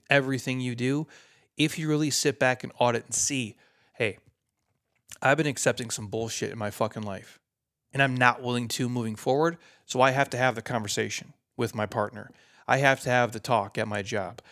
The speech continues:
I have to look myself in the mirror and be like, 'You know what? You're not where you wanna be physically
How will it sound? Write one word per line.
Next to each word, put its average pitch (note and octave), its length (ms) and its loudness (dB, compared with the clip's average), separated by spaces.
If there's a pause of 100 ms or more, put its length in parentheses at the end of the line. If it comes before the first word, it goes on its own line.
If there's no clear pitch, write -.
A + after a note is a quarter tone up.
(200)
I B2+ 120 4
have C#3 180 2
to C#3 60 -2
look C3+ 200 0
myself B2 400 0
in B2 60 -8
the A2+ 60 -4
mirror A#2 180 0
and G2 80 -4
be G#2+ 80 -4
like, G2+ 180 -4
'You A2+ 60 -6
know A2+ 80 -2
what? A#2 160 -2 (340)
You're A#2+ 140 -4
not A#2+ 320 4
where C3 100 2
you B2 120 0
wanna B2+ 180 0
be A#2+ 340 -2 (300)
physically A#2 640 0